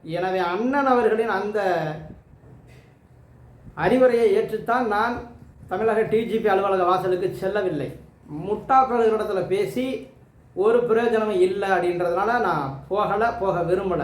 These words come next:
சுருக்கமா அதை சொல்லிட்டேன். அண்ணன் ஏர்போர்ட் மூர்த்தி அவர்கள் ஒரு மனித உரிமை போராளி என்பதுதான் இங்கே நிதர்சனமான உண்மை.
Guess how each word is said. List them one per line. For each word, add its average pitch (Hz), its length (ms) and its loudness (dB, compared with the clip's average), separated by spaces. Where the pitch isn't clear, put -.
சுருக்கமா 190 440 -4
அதை 151 160 -10
சொல்லிட்டேன். 135 420 -12
அண்ணன் 214 300 0
ஏர்போர்ட் 277 500 2
மூர்த்தி 285 460 2
அவர்கள் 240 460 4
ஒரு 226 220 4
மனித 254 300 2
உரிமை 254 300 4
போராளி 233 420 4
என்பதுதான் 208 560 2
இங்கே 214 300 0
நிதர்சனமான 214 720 -2
உண்மை. 208 300 0